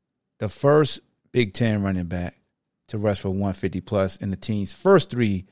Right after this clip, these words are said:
games since Iowa's Fred Russell did it in two thousand and two.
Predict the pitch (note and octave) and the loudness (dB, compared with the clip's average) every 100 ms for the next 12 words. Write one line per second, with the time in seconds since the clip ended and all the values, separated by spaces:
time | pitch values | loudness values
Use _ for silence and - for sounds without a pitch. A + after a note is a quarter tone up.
0 | _ _ _ - G#2+ G2+ F#2 F2+ - - | _ _ _ -2 0 2 -2 -6 -10 -8
1 | A2 - - A#2 A2+ G2+ - - - A#2+ | -6 -4 0 2 2 0 -6 -8 0 0
2 | G#2 A#2 A#2 - F#2 F2 G2+ G2 - G2+ | 2 4 2 2 -4 -2 0 0 -2 -6
3 | F#2+ F2+ _ _ _ _ _ _ _ _ | -6 -10 _ _ _ _ _ _ _ _
4 | - - C3 - B2+ A#2 G#2+ G#2 F#2+ G#2+ | -10 -4 -4 0 2 2 2 -2 -4 -4
5 | F#2 E2+ - - A2+ E2 | -4 -6 -8 0 0 -2